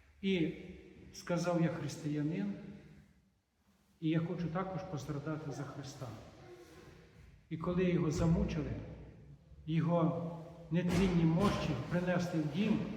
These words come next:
його госпожи, яка потім побудувала в цьому місці храм, і сьогодні мо-, моляться мученику Боніфатії від пристраст-,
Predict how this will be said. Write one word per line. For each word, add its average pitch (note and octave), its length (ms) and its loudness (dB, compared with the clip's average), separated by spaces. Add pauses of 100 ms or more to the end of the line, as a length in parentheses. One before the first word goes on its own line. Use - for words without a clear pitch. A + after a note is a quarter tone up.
(1600)
його F#3 260 10
госпожи, D#3 640 2 (640)
яка E3+ 260 6
потім G3 300 4
побудувала F3+ 640 4
в - 80 2
цьому F#3 200 2
місці F#3 360 2
храм, F#3 400 2 (760)
і E3 80 2
сьогодні F#3 480 4 (140)
мо-, F3+ 280 4
моляться F3+ 520 4 (220)
мученику F3 580 6
Боніфатії E3 680 4 (360)
від F#3+ 180 6
пристраст-, F#3 680 4